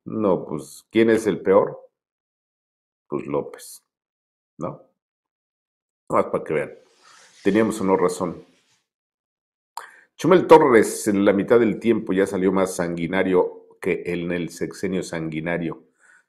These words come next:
¿Se acuerdan? Ahí está otra vez, ¿no? Los muertos de, ujú.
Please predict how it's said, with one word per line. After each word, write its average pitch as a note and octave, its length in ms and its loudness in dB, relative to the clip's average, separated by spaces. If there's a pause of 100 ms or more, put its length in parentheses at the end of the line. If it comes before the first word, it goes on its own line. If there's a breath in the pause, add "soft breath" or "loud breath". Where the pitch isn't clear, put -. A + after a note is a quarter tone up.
¿Se - 160 -6
acuerdan? G2+ 360 0
Ahí G2+ 80 2
está G2+ 180 0
otra F2 220 2
vez, F#2 200 4
¿no? A2 380 -8
Los D2+ 160 -10
muertos F#2 480 -2
de, G2+ 260 0 (520)
ujú. D#2 320 -14